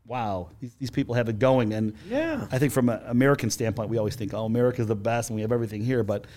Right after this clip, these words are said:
Speaker 1: there are other places where people really like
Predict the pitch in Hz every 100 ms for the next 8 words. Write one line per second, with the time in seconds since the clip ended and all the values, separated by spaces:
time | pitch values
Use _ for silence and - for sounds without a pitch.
0 | - 135 139 185 180 196 254 - 76 -
1 | - - _ - 123 120 117 - - 147
2 | 147 131 117 151 131 113 127 139